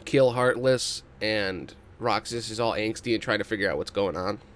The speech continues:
And I think that would be a good, like, a good hour and a half, three-parter. And it already is a movie, so there isn't really much you have to do. Maybe zhuzh it up a little bit. Then Kingdom Hearts two would be an arc. And you'd get Sora waking up and the whole Roxas summer vacation story, which is really fucking dark and a cool intro for us, for a, you know,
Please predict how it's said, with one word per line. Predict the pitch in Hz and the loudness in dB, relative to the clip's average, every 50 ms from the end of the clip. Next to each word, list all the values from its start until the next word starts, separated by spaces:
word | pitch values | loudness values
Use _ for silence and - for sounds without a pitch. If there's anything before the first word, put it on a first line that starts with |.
| - - - - | -20 -16 -6 -2
And | 160 160 147 135 127 123 | 0 2 4 4 4 2
I | 120 131 | 2 0
think | 135 151 139 | 0 2 2
that | 127 127 123 | 4 4 4
would | 131 | 4
be | 120 127 123 | 4 2 2
a | |
good, | 117 120 117 104 - | 4 4 2 2 2
like, | 104 117 107 90 | 0 0 0 0
a | 113 | -2
good | 98 - 98 101 98 92 - - - - | -6 -2 -2 -2 -2 -2 -4 -16 -10 -6
hour | 80 95 101 98 | -2 0 0 0
and | 95 92 | 0 -2
a | |
half, | 104 110 90 92 95 98 | -4 -2 -2 -4 -4 -4
three-parter. | - - - 95 - - - 87 95 98 90 98 | -8 -10 -10 -10 -6 -4 -4 -2 0 0 0 2
And | 123 | 6
it | 143 | 6
already | 156 151 180 196 165 143 127 | 8 10 10 10 8 6 6
is | 143 143 131 | 4 2 2
a | 120 117 | 2 0
movie, | 113 113 110 110 98 90 87 80 67 - - - | 0 2 2 2 0 -2 -8 -10 -10 -14 -18 -14
so | - - | -4 0
there | 113 120 | 2 2
isn't | 123 123 127 | 2 2 2
really | 117 120 117 113 | 2 2 2 2
much | 117 113 113 - - | 2 0 -2 -2 -4
you | 110 | -8
have | 113 92 - | -10 -10 -12
to | - 78 | -14 -16
do. | 67 73 76 - - - | -14 -12 -12 -12 -12 -6
Maybe | - 113 110 110 110 | -4 -4 -2 -2 -4
zhuzh | 110 123 123 113 101 104 | -4 -2 -4 -4 -4 -4
it | 101 92 | -4 -4
up | 92 92 - | -4 -6 -4
a | - | -4
little | 101 95 87 60 69 | -4 -4 -4 -4 -6
bit. | - 98 - - - - - - - | -8 -10 -10 -12 -16 -20 -20 -18 -14
Then | - 131 147 156 160 156 151 147 151 143 120 - | -8 0 4 6 8 8 8 6 6 2 2 0
Kingdom | - - 156 151 143 | 0 2 4 4 6
Hearts | 139 135 127 - - | 6 6 4 4 0
two | - - - 185 190 190 | -6 -2 0 0 2 2
would | 185 180 175 156 | 6 6 6 6
be | 175 175 170 | 6 4 4
an | 165 | 6
arc. | 143 135 160 180 196 - - - - - - - | 6 6 4 2 0 -2 -14 -18 -16 -6 0 2
And | 131 127 123 120 120 | 4 4 4 2 2
you'd | 120 123 113 | 0 -4 -2
get | 104 131 113 | -2 -2 0
Sora | - - - 135 135 135 135 131 | 0 2 4 6 6 8 6 6
waking | 120 127 127 131 - 131 127 120 | 6 6 4 4 4 2 0 2
up | 120 117 117 117 - - - - | 2 2 2 0 -2 -4 -4 0
and | 123 123 117 117 | 0 2 2 2
the | |
whole | 120 127 120 117 117 113 95 - | 4 4 6 6 6 2 0 0
Roxas | 113 110 110 110 - 117 113 | 2 2 2 2 -2 -4 -4
summer | - - 127 120 120 113 | -2 -2 0 0 0 0
vacation | 110 113 110 - 127 110 113 - - 113 110 107 | 0 0 -2 0 0 0 0 0 -2 -4 -4 -4
story, | - - 113 113 113 113 113 | -2 0 2 2 4 4 2
which | 107 98 101 - | 2 0 -2 -6
is | 95 95 | -8 -6
really | 101 107 104 110 110 | -4 -2 -2 -2 -2
fucking | - 104 104 - 113 104 | -2 -6 -6 -6 -6 -6
dark | - 80 82 95 87 - - | -4 -2 -2 -2 -2 -4 -8
and | 98 92 | -10 -10
a | 98 | -10
cool | - - 98 95 92 78 | -10 -8 -6 -4 -4 -4
intro | 85 95 98 - 104 87 73 | -4 -6 -6 -4 -2 -2 -2
for | 69 - 64 67 | -2 -4 -8 -8
us, | - - - - | -8 -10 -14 -16
for | - - - 104 104 98 | -10 -4 -2 -2 -2 -2
a, | 71 - | -2 -4
you | - 82 | -8 -8
know, | 64 80 82 - | -8 -8 -10 -10